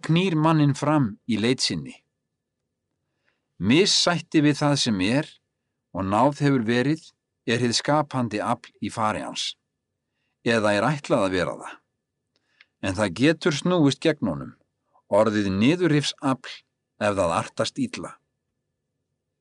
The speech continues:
Sú list sem rís undir nafni, leitast við að rjúfa mærin, víkka vitundarsvið mannsins,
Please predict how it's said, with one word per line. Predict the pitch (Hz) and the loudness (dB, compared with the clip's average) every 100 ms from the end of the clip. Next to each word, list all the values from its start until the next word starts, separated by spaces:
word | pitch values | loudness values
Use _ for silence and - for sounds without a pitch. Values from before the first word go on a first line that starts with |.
| _ _ _ _ _ _ _ _ _ _ _ | _ _ _ _ _ _ _ _ _ _ _
Sú | - 196 202 | 0 4 4
list | 185 190 - - | 4 2 0 0
sem | 165 156 156 | 2 4 4
rís | 190 185 | 2 2
undir | 165 151 | 2 2
nafni, | 180 175 98 80 - _ _ _ _ _ _ | 2 0 -2 -4 -8 _ _ _ _ _ _
leitast | 90 117 131 147 139 | 0 2 2 0 2
við | 127 | 2
að | 123 | 2
rjúfa | 139 185 147 110 | 2 2 2 2
mærin, | 117 113 78 64 - _ _ _ _ _ | 2 0 -2 -8 -18 _ _ _ _ _
víkka | 147 165 165 - - 135 120 | -4 -2 -2 -6 0 0 2
vitundarsvið | 139 156 - 135 131 - 127 127 110 | 2 2 -2 -2 -2 -2 0 2 4
mannsins, | 139 139 - 131 - | 2 0 -6 -10 -12